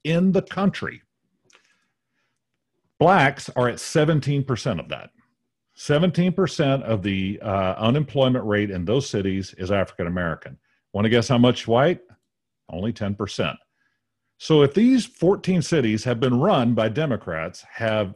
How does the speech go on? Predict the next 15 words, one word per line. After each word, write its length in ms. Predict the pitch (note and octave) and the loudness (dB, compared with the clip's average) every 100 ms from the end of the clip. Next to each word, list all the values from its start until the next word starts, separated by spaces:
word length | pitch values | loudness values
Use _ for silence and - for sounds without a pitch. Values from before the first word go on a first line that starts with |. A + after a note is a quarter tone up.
| - | -12
Democratic 540 | G2+ C#3+ D#3+ D3 C#3 A#2 | -4 -4 -2 -2 -2 -2
mayors, 400 | A2+ F2+ F2+ F#2 | -2 -2 -4 -6
Democratic 560 | A#2 D3 - D3 B2 | -6 -6 -2 -2 -2
governors, 420 | F#2+ F#2+ F#2 G#2 G#2 | -2 -2 -2 -6 -6
and 100 | F#2+ | -4
Democratic 520 | D3 G#3 G3+ G3+ - | -2 -2 -2 -4 -6
senators 580 | - C4+ A3 A2+ F#2 G#2+ | -4 -2 -2 -4 -6 -4
in 80 | |
most 240 | G2+ F#2+ - | -4 -4 -6
cases, 480 | F2+ D#2 F2 A2 - _ _ _ _ _ _ - | -8 -8 -10 -12 -14 _ _ _ _ _ _ -4
why 180 | F2 | 2
haven't 200 | A2+ D#3+ | 4 4
they 100 | G3 | 4
fixed 300 | F#3+ C#4 - | 4 2 0
it? 140 | E2 | -6